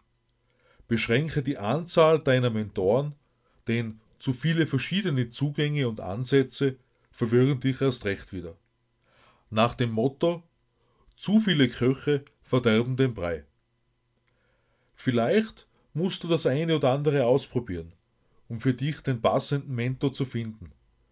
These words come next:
und eine für dich optimale Einschränkung zu treffen.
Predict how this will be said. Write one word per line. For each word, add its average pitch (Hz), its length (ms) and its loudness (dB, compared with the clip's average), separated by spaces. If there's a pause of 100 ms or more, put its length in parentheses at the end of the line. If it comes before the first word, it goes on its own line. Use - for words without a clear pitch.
(200)
und 120 180 -6
eine 135 240 2
für 131 120 -8
dich 139 300 -6
optimale 143 600 0
Einschränkung 127 680 -2
zu 131 120 -12
treffen. 90 480 -6